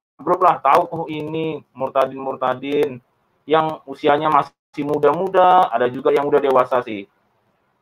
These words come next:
Nah, disitulah saya tahu, oh, oh, ini murtadin. Mereka, eh, sama seperti saya juga, rindu untuk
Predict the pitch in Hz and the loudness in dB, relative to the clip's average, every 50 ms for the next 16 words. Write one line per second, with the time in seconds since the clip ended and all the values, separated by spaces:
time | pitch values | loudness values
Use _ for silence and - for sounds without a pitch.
0 | _ _ 123 123 123 135 147 151 156 165 160 151 147 - _ _ _ _ - 139 | _ _ -6 -6 -6 -6 -8 -6 0 2 2 2 2 0 _ _ _ _ 2 4
1 | 139 151 160 170 165 - _ - 135 156 185 170 165 160 156 170 - _ _ _ | 4 6 4 2 0 -2 _ 2 4 4 4 4 2 -2 -4 -8 -16 _ _ _
2 | _ _ _ _ _ _ _ _ _ _ _ 135 139 131 117 104 98 95 - _ | _ _ _ _ _ _ _ _ _ _ _ 0 2 2 2 0 -2 -6 -12 _
3 | _ _ _ _ _ _ _ _ _ _ _ _ _ 170 202 190 - - - 127 | _ _ _ _ _ _ _ _ _ _ _ _ _ 0 0 0 -2 -6 -12 -12
4 | 127 131 151 160 160 147 151 - - - 123 120 120 127 135 131 123 107 110 _ | -12 -10 -10 -10 -10 -10 -12 -10 -6 -6 -6 -6 -4 -6 -6 -6 -6 -8 -14 _
5 | _ _ _ _ _ _ _ _ _ - 127 127 127 151 151 151 147 143 117 120 | _ _ _ _ _ _ _ _ _ -10 -10 -2 2 2 4 4 4 4 4 4
6 | 123 123 123 123 123 123 123 - - 143 143 139 139 135 - - - - 147 147 | 4 6 6 6 6 4 2 2 2 2 2 2 2 0 0 -2 -2 -2 0 0
7 | 160 135 135 135 135 135 180 180 160 160 156 156 151 131 135 135 131 131 135 135 | 2 2 2 2 2 -2 -6 -2 2 4 4 4 4 2 0 -4 -6 -4 -4 -4
8 | 135 135 139 131 127 131 143 139 135 135 135 - | -4 -6 -6 -6 -6 -4 -2 -2 -2 -4 -6 -14